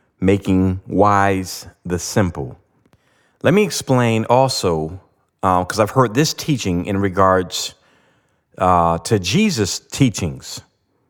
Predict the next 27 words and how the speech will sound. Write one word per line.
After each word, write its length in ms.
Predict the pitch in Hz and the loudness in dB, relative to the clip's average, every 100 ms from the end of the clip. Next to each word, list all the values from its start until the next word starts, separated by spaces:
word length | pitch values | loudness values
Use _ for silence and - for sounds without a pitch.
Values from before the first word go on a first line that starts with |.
| _ | _
and, 220 | 101 95 - | -2 -2 0
and 140 | 98 | -2
kinda 300 | - 143 120 | 2 2 4
in 140 | 110 101 | 2 4
reference 460 | 104 - 92 - | 2 2 -4 -4
to 160 | - 90 | -8 -2
the 100 | 90 | 0
law. 400 | 90 80 67 - _ _ _ _ _ _ | 2 0 -2 -10 _ _ _ _ _ _
And 100 | 95 | -4
so 220 | - 110 | 4 6
when 180 | 101 104 | 6 2
it 160 | 101 - | 0 -2
teaches, 800 | 156 170 - 107 92 - - - | -2 -2 0 0 0 -4 -10 -2
when 260 | 107 120 123 | 2 2 2
we've 240 | 117 110 | 2 2
heard 260 | 123 131 113 | 2 2 2
the 80 | |
teaching 560 | 104 - 160 131 92 90 | -6 -4 -6 -4 -2 0
that 240 | 90 87 | 0 0
Jesus 640 | 90 98 147 120 127 120 - | -2 0 2 2 0 -2 -2
established 960 | 107 - - 107 92 87 85 - - - _ _ _ _ _ _ _ | -2 -2 0 2 2 0 -2 -2 -14 -20 _ _ _ _ _ _ _
to 120 | - 98 | -4 0
love 580 | 101 117 131 127 - - - | 2 4 2 0 -8 -14 -10
thy 300 | 98 104 104 | 0 2 2
neighbor 720 | 101 110 127 98 85 73 78 - _ _ _ _ _ | 2 2 2 2 0 -2 -8 -16 _ _ _ _ _
as 240 | 98 101 80 | 2 2 2
thyself, 840 | 92 87 - - 92 - - | 0 0 -2 0 -2 -2 -8